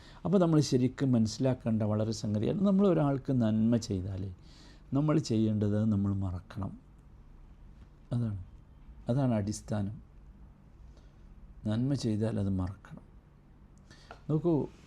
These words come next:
ഒ-, ഒരു നന്മ നമ്മൾ ചെയ്തിട്ട് ആ നന്മ നമ്മൾ അയാളെ ഓർമ്മിപ്പിക്കുകയാണെങ്കിൽ, നന്മ ചെയ്താൽ നമ്മൾ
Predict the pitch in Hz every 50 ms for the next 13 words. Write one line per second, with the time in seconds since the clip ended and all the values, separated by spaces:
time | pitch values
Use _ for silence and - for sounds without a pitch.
0 | - - - 123 117 - - - 139 156 180 180 165 151 143 147 143 147 165 170
1 | 160 156 156 151 151 143 135 - 123 123 123 113 113 135 127 - - 117 104 107
2 | 110 110 - - - - - - - - - - - - - 165 202 202 190 175
3 | 151 147 156 160 165 170 175 175 180 180 185 - - - - - - - - 127
4 | 131 139 139 139 143 143 147 147 - - - 123 117 117 120 127 131 131 135 131
5 | 123 117 117 117 120 127 123 123 127 131 123 123 - 135 131 - 131 120 110 110
6 | 110 110 104 101 110 110 113 127 - - - - - - - - - 151 175 180
7 | 190 202 220 214 208 202 185 175 185 170 175 175 185 180 165 151 143 143